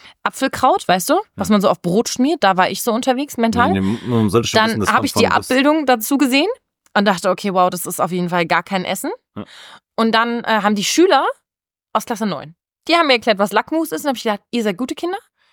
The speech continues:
Speaker 1: ihr habt aufgepasst,
Speaker 2: Hast du geprüft,
Speaker 1: ihr
Speaker 2: ob
Speaker 1: wisst
Speaker 2: das dann richtig war? Nicht, dass die dir gesagt
Speaker 1: Ich hab
Speaker 2: haben, dich
Speaker 1: die
Speaker 2: verarscht haben?
Speaker 1: Chemiekollegin hinterher gefragt.
Speaker 2: Okay.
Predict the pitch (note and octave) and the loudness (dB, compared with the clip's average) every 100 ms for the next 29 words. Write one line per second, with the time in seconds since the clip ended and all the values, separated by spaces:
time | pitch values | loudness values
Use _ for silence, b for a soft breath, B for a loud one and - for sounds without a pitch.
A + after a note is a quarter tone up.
0 | _ - A#3 A#3 A3+ - G#3+ C4 C#3 B2+ | _ 0 0 2 0 -2 -2 0 0 -2
1 | F#2+ - A#3 A#2 G#2+ G2 G#2+ B2+ - F#2+ | -2 2 2 2 -4 -2 -2 -2 -8 -2
2 | F#2 - C3 A#2+ A2 G2+ G2 C3+ C#4+ A2+ | 0 0 -4 0 2 2 2 2 2 0
3 | A#3 A#3 - C#4+ D4+ D4 C4 A#3 A3 G3 | -2 0 2 2 2 2 2 2 2 2
4 | F3 - - _ - G2 D#2 | -2 -4 -10 _ -8 -6 -6